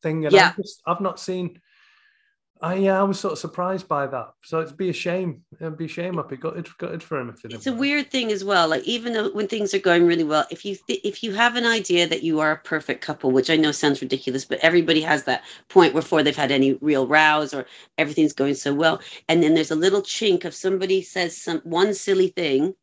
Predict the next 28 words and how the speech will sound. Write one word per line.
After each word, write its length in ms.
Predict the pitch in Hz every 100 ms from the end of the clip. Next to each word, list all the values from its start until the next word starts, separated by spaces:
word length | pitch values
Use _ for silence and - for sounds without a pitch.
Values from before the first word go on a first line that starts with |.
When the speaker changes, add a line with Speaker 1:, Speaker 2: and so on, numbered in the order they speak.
| _ _ _
Speaker 2:
right? 300 | 165 175 160 - _
That, 100 | - - _ _ _ _ _ _ _
and 140 | 196
it 140 | 190 190
just 240 | 202 190 -
eats 240 | 180 -
away 300 | 170 160 160
at 80 | 143
you 80 | 151
and 100 | 143
you 60 |
can't 280 | 139 160 139
get 180 | 147 135
rid 140 | 139
of 100 | 135
it. 180 | 120 - _ - _
And 100 | 143
then 140 | 160 160
you 80 |
start 240 | 156 156 -
thinking 340 | 160 147 147 - _
that 220 | 175 -
thing 200 | - 180
that 120 | 175 147
you 100 | 165
thought 280 | - 156
you 140 | - 151
had 340 | 147 147 156